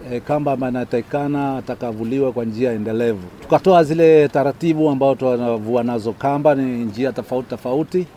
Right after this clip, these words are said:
Kuna njia ya kutumia mkono, hand, na kutumia octopus. Unafanya gathering, you gather the lobster through octopus. Alafu kuna njia nyingine ya kutumia gill netting, ambayo inatumika pia.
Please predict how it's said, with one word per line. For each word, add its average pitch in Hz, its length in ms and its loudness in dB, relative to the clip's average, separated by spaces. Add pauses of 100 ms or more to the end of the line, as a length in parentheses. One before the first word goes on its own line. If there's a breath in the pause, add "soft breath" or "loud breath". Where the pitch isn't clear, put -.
(140)
Kuna 123 200 -2
njia 135 260 2
ya 127 160 0
kutumia 127 440 -2 (440)
mkono, 147 540 -2 (300)
hand, 139 320 -6 (380)
na 113 140 -4
kutumia 123 440 -4
octopus. 135 800 -4 (120)
Unafanya 127 440 -4
gathering, 135 560 -2 (160)
you 110 180 -14
gather 131 320 -2
the 117 240 -2
lobster 131 580 -8 (220)
through 120 540 -2 (120)
octopus. 135 680 -4 (160)
Alafu 139 460 0
kuna 123 340 -2
njia 113 220 -2
nyingine 123 540 -2
ya 117 80 -6
kutumia 120 420 -4
gill 127 220 -2
netting, 143 440 -2 (200)
ambayo 117 280 -2
inatumika 117 560 -4
pia. 147 320 -2